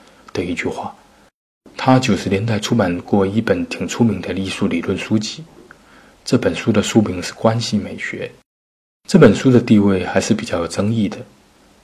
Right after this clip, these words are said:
但是我们可以从书中的这一句话里面体会到国际上对艺术的大概看法。这句话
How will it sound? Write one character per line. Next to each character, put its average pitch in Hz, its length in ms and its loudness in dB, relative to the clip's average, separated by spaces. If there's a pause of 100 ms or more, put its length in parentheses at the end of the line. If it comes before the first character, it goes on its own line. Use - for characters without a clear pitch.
但 135 140 6
是 131 100 0
我 120 140 10
们 92 200 2
可 120 140 4
以 135 80 6
从 120 180 2
书 156 220 -2
中 156 180 -2
的 127 120 2
这 110 160 0
一 104 80 4
句 107 100 0
话 104 240 -2
里 87 160 -8
面 - 220 -16 (640)
体 - 160 -4
会 98 180 4
到 110 160 2
国 95 180 -2
际 104 160 6
上 98 280 -2
对 98 160 -2
艺 117 260 -2
术 104 180 -6
的 95 120 -4
大 113 260 0
概 98 160 -4
看 110 260 -6
法。 - 160 -16 (960)
这 - 160 4
句 - 120 -4
话 - 360 -10